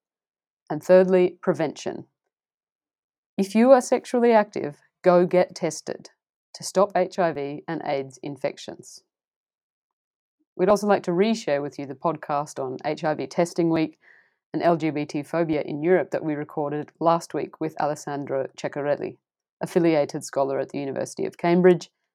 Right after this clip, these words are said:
and member of the steering committee of Fast Track Cardiff and Vale,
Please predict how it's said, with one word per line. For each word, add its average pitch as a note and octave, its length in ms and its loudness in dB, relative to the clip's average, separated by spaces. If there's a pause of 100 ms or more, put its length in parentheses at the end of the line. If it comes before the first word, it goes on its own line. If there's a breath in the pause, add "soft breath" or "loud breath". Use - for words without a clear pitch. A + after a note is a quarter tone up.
(180)
and F#3 80 2
member F3+ 240 8
of D#3+ 100 -2
the F#3 60 -2
steering F#3 380 0
committee C#3 320 -6
of C#3 120 -8
Fast C#3 300 -2
Track C#3 220 -6
Cardiff C#3 320 -6
and C3+ 120 -10
Vale, - 360 -6